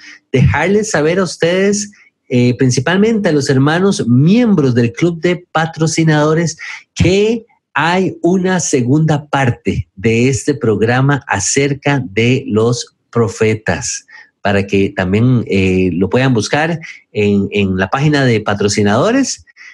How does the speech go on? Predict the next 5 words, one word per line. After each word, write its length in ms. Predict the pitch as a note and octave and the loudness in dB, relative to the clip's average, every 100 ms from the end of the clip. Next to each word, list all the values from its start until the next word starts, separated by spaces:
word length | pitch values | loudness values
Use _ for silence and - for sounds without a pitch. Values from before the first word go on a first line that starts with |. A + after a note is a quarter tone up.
| - - | -14 -2
Y, 680 | B2+ B2 B2 A#2+ A#2 A#2+ - | 2 4 4 4 2 0 -2
y 80 | A2+ | 0
hermanos, 500 | A#2 F#3 G#3 - - | 0 0 -2 -4 -4
eh, 440 | A2+ A2 G#2+ G#2+ | 0 2 2 0
agradecerle 840 | A2 A#2 A2+ A2 G#2 F3 G#3+ A#3+ G#3 | -2 -2 0 0 0 0 0 0 -2